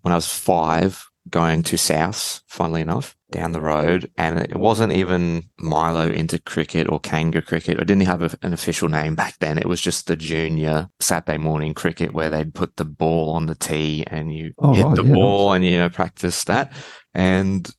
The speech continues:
Speaker 1: the young prodigy that I was, when I was six, I got told to go play under eights. And ever since then, I've been a nuffy. I, you know.
Speaker 2: Nice, mate.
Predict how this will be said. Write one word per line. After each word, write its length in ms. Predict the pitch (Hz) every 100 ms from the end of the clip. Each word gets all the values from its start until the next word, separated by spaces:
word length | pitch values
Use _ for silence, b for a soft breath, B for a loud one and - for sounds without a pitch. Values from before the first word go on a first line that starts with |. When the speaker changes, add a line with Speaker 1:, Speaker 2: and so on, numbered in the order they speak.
| -
Speaker 1:
the 280 | - 117 104
young 220 | 101 104
prodigy 540 | 104 107 101 92 104
that 120 | 101 95
I 100 | 95
was, 600 | 101 107 139 135 - -
when 200 | - 104
I 60 | 101
was 120 | 98
six, 260 | - 117 -
I 80 |
got 140 | 98 113
told 200 | 107 104
to 60 |
go 120 | 104 101
play 220 | - 98
under 260 | 104 98 101
eights. 440 | 127 151 - -
And 320 | 117 110 113 - B B B
ever 120 | 110
since 240 | - 107
then, 180 | - 113
I've 140 | 107 101
been 160 | 110
a 80 | 107
nuffy. 380 | 113 156 - - _ _ _
I, 120 | 110 104 113 -
you 120 | 110
know. 60 | 107
Speaker 2:
Nice, 420 | 104 117 - -
mate. 260 | 80 80